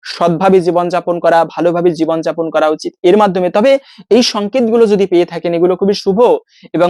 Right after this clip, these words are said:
ভালো সংকেত বলা হয়েছে। তো হরে কৃষ্ণ, যদি আজকের এই গুরুত্বপূর্ণ তথ্যগুলো ভালো লেগে থাকে, অবশ্যই একটা লাইক করে যাবেন এবং কমেন্টে আপনার ইষ্ট দেবতার নামটি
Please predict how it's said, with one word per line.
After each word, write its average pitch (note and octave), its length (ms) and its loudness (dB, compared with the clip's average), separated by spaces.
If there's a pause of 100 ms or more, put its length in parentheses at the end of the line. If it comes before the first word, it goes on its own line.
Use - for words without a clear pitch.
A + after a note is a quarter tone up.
ভালো D3 240 0
সংকেত E3 380 -6
বলা D3+ 220 0
হয়েছে। C#3 280 -6 (100)
তো C#3+ 60 -16
হরে C#3 180 -4
কৃষ্ণ, E3 280 -6 (520)
যদি F#3+ 300 2
আজকের A#3 260 -2
এই A#3 100 2
গুরুত্বপূর্ণ A3 600 -4
তথ্যগুলো F#3 500 -2
ভালো D#3 220 0
লেগে G3 220 2
থাকে, F3+ 220 -4
অবশ্যই E3+ 460 -2 (240)
একটা D#3 180 -4
লাইক D#3 280 0
করে F#3 160 0
যাবেন D#3+ 280 0 (120)
এবং D#3 200 0
কমেন্টে F#3+ 460 2 (380)
আপনার F#3 340 0
ইষ্ট G3 240 -2
দেবতার A3+ 380 2
নামটি G#3+ 280 -2